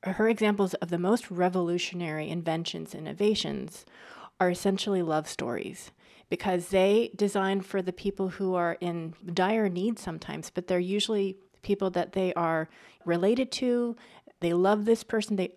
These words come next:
understand the full immersive story of that whole person, and they solve for that person. And then what happens is, like, then, you know, the modern day keyboard, the touch screen, the sippy straw,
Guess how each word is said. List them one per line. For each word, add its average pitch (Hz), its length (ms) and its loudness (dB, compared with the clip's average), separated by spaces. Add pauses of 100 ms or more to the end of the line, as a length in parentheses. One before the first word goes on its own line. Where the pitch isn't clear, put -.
understand 214 720 2
the 170 120 -2
full 214 520 0
immersive 185 640 0
story 175 540 0
of 165 140 -2
that 175 220 2
whole 175 220 -2
person, 175 400 -6
and 180 120 -4
they 175 120 0
solve 196 500 2
for - 120 -6
that 165 380 -2
person. - 580 -6 (640)
And 208 160 8
then 208 140 8
what 208 120 6
happens 214 380 6
is, 185 140 0
like, 170 200 2
then, 165 320 -4 (280)
you 196 100 4
know, 180 160 4
the 180 80 0
modern 170 260 2
day 208 120 2
keyboard, 185 640 0 (200)
the 214 100 -4
touch 254 320 -2
screen, 139 500 -8 (320)
the 185 60 2
sippy 247 360 0
straw, - 320 0